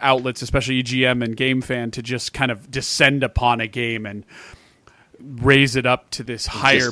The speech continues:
Speaker 1: being.
Speaker 2: gush over it.
Speaker 1: And
Speaker 2: Yeah.
Speaker 1: the next thing you know, you're buying Batman on the Genesis, and you're like, "What the fuck?" No, but, uh, <laughs>
Speaker 2: Good
Speaker 1: anyway.
Speaker 2: music in that game.
Speaker 1: Great music in that game. <laughs> Actually, Sunsoft did good with the,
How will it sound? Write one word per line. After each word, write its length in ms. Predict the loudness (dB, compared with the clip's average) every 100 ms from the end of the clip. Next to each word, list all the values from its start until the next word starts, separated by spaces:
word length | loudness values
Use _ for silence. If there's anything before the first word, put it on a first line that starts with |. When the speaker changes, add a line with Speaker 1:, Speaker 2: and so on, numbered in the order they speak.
| -2
Speaker 1:
being. 100 | 4
Speaker 2:
gush 300 | 6 6 2
over 400 | 0 0 0 -2
it. 180 | -2 -4 -14 -2
Speaker 1:
And 100 | 2
Speaker 2:
Yeah. 180 | 4 6
Speaker 1:
the 60 |
next 280 | 6 4 0
thing 200 | 2 4
you 80 | 4
know, 200 | 6 6
you're 180 | 6 2
buying 640 | 4 6 6 6 0 -4 0
Batman 460 | 6 6 6 4 4
on 100 | 2
the 80 | -4 -2
Genesis, 580 | 2 4 2 -2 -6
and 100 | -4
you're 80 | -4
like, 100 | -6 -4
"What 240 | -2 -2
the 100 | -6
fuck?" 640 | -14 -18 _ -4 -2 -4 -12 -10
No, 280 | -8 -8 -4
but, 240 | -2 2
uh, 220 | 4 4 2 -2 -6
<laughs> 220 | -8 -4 -4 -4 -6 -6 -2
Speaker 2:
Good 200 | -2 2
Speaker 1:
anyway. 200 | 2 4
Speaker 2:
music 300 | 4 4 2
in 60 | 2
that 200 | 0 -4
game. 240 | -4 -6 -8 -16 0
Speaker 1:
Great 260 | 4 4
music 320 | 2 -2 -2
in 80 | -4
that 140 | -4 -4
game. 200 | -4 0
<laughs> 40 | 0
Actually, 380 | 0 -2 -4
Sunsoft 520 | -2 0 0 2 0 0
did 140 | -2
good 160 | -2 -2
with 160 | -2 -4
the, 200 | -4